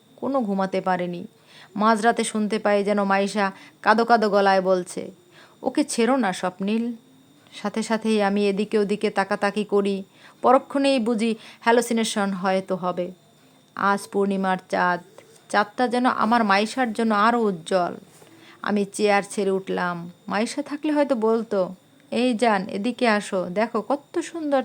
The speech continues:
চাঁদ।" আমি তখন ওই চাঁদের চেয়ে আরও উজ্জ্বল আমার মাইশার চাঁদ মুখটা অবাক হয়ে দেখতাম। একটা দীর্ঘশ্বাস ফেলে ব্যালকনির গ্রিল আঁকড়ে ধরে দেহের একটু ভর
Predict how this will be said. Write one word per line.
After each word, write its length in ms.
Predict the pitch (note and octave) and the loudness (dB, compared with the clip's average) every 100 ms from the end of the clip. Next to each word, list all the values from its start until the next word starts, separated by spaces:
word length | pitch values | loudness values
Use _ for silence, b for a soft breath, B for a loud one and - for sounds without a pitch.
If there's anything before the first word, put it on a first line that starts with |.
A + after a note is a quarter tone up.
| - | 0
চাঁদ।" 320 | G#3 F#3+ E3+ - - B B B B B | 2 2 0 -10 -20 B B B B B
আমি 220 | - G#3+ | -2 0
তখন 320 | G#3+ G#3+ A3 | 2 0 0
ওই 200 | G#3+ G#3+ | 0 0
চাঁদের 400 | G#3 G#3 G3+ G#3+ G#3 | 2 4 4 2 -2
চেয়ে 140 | - G#3 | 2 4
আরও 220 | G3+ G#3 | 4 4
উজ্জ্বল 380 | G3+ E3+ G#3 G3+ | -2 0 0 2
আমার 180 | G#3 G3+ | 0 2
মাইশার 460 | F#3+ G3 G3+ G3+ F#3+ | 0 0 -2 -2 -2
চাঁদ 280 | G3+ G3 F3+ | 2 2 2
মুখটা 360 | G3+ F#3+ - G3 | -6 -6 -4 -2
অবাক 420 | - G3+ A3+ A3+ | 2 4 4 2
হয়ে 160 | G3 | -4
দেখতাম। 680 | F#3 F#3 - F#3 F3+ E3+ F#3 - _ - B B B | -2 -6 -4 -2 -2 -4 -12 -16 _ -20 B B B
একটা 220 | B3 B3 C4+ | -4 2 2
দীর্ঘশ্বাস 720 | A#3 A3+ C4+ C4 C#4 C4 - | 4 2 0 2 2 2 0
ফেলে 320 | B3 B3 C4 | 0 4 4
ব্যালকনির 560 | A3+ G#3 G#3 A3+ A3+ G3+ | 4 2 0 0 0 0
গ্রিল 380 | F3 A3+ A#3+ | -4 -2 0
আঁকড়ে 320 | G3+ G3 A3 G3+ | 0 0 -2 -2
ধরে 260 | G#3+ G#3 | 0 -2
দেহের 380 | F3+ G3+ G#3 G#3 | 0 -2 0 -2
একটু 540 | - A3 - _ B3 | -4 -10 -10 _ -6
ভর 360 | G#3+ F#3 F#3+ | -6 0 2